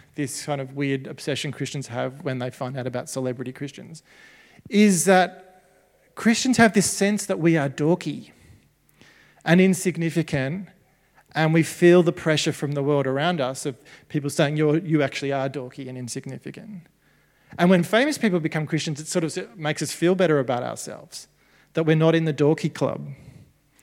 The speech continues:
It makes us feel cooler, and it builds up our self-esteem. But this is a trap, because often famous Christians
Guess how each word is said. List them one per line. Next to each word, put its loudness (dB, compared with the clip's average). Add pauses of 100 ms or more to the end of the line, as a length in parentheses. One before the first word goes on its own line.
It 2
makes 6
us -2
feel 2
cooler, -4 (340)
and 2
it 4
builds 4
up 0
our 0
self-esteem. -8 (1500)
But -4
this 0
is -2
a -2
trap, -8 (520)
because 4 (220)
often 6
famous 2
Christians -6